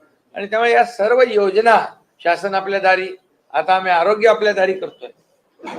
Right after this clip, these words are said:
बाळासाहेब ठाकरे आपला दवाखाना सातशे ठिकाणी आपण केलाय,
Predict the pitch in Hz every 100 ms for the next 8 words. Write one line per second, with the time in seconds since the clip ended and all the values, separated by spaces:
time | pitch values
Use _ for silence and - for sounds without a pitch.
0 | - - _ _ _ - 160 175 202 196
1 | 165 165 190 180 185 190 185 190 196 190
2 | 185 175 - 196 185 190 190 185 190 185
3 | 190 196